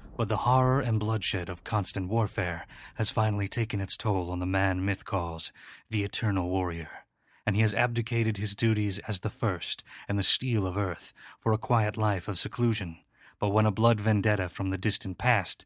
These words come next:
suddenly reappears in the modern day, he must decide if he will return to the ways of war, for the child who betrayed him thousands of years ago. Soldier, guardian, warrior, legend. It all starts on September eleventh, when Greg Pak and Trevor Hairsine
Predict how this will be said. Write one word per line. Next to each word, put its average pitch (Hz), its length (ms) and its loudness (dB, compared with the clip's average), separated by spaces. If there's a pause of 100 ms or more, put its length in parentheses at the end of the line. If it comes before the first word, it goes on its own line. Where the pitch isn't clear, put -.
(220)
suddenly 127 400 4
reappears 110 720 2
in 98 60 0
the 95 80 2
modern 95 360 2
day, 92 260 -4 (540)
he 127 140 4
must 131 180 6
decide 135 420 4
if 120 120 0
he 127 60 4
will 120 120 6
return 110 440 2
to 107 100 2
the 104 80 2
ways 101 340 2
of 90 140 -4
war, 90 420 -4 (300)
for 110 100 2
the 104 100 2
child 110 360 6
who 104 80 2
betrayed 104 400 0
him 85 180 -6
thousands 98 540 2
of 95 100 -2
years 92 340 0
ago. 90 500 -4 (540)
Soldier, 92 580 4 (340)
guardian, 87 540 2 (300)
warrior, 90 580 2 (200)
legend. 92 520 0 (280)
It 110 120 2
all 113 180 6
starts 110 500 4
on 104 80 4
September 110 460 2
eleventh, 101 500 2
when 101 160 0
Greg 104 240 0
Pak 110 360 2
and 113 120 -2
Trevor 101 280 0
Hairsine 98 580 0